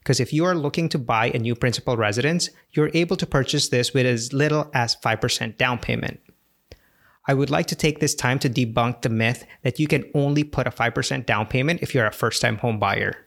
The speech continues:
This five percent down payment is available to anyone purchasing a principal residence. The twenty percent down payment requirement is only if you're purchasing an investment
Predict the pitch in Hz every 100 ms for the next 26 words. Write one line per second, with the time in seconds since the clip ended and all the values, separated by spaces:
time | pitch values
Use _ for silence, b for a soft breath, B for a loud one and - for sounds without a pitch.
0 | _ _ _ b b b b 147 139 -
1 | 147 165 170 180 143 131 127 131 143 139
2 | 123 127 127 120 120 - - - 147 123
3 | 107 107 113 - 143 147 - 143 - -
4 | 120 107 - 127 113 127 127 113 107 113
5 | - - _ B B B 131 175 175 175
6 | 185 147 139 131 151 147 147 - 135 120
7 | 139 170 135 - 151 170 170 - 143 -
8 | 127 - 143 139 135 120 113 - 117 117